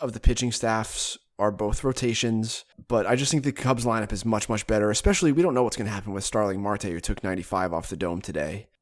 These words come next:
So all the best to him. He's had a rough year. And I just don't think the Marlins bullpen is very good. I think it's incredible they've got, like, Boxberger and some of these guys out of nowhere. And I am kind of intrigued by the idea that they could just cut bait and be like, "All right, Jorge Guzman, Edward Cabrera,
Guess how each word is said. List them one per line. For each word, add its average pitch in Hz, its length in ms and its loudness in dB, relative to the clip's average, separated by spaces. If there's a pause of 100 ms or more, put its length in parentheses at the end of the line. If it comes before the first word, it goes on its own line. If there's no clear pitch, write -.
(100)
So 90 360 -4
all 110 180 4
the 110 80 -2
best - 220 -4
to 107 60 -12
him. 95 260 -6
He's 104 160 -6
had 101 100 -4
a 90 40 -2
rough 87 260 -4
year. 85 340 -6 (400)
And 139 100 -2
I 131 80 6
just 143 120 2
don't 156 140 4
think 147 200 2
the 131 200 8
Marlins 113 360 4
bullpen 110 280 0
is 104 100 -2
very 104 240 -2
good. 98 400 -2 (200)
I 151 100 0
think 214 140 4
it's 190 100 4
incredible 156 340 6
they've 147 140 6
got, 123 160 4
like, 120 180 -2
Boxberger 127 640 2
and 113 80 2
some 117 160 0
of 117 60 2
these 120 120 0
guys 117 400 0
out 123 200 -4
of 101 100 -4
nowhere. 123 560 2 (160)
And 117 140 0
I 120 60 0
am 123 120 4
kind 139 180 2
of 123 60 4
intrigued 127 300 2
by 120 160 4
the 117 160 2
idea 117 280 2
that 110 140 -2
they 107 120 -2
could 113 140 -4
just - 220 -6
cut 117 240 -4
bait 110 240 -2
and 110 180 0
be 113 80 -2
like, 107 220 0
"All 160 60 4
right, 147 200 6
Jorge 147 320 4
Guzman, 143 460 6
Edward 131 360 4
Cabrera, 131 600 6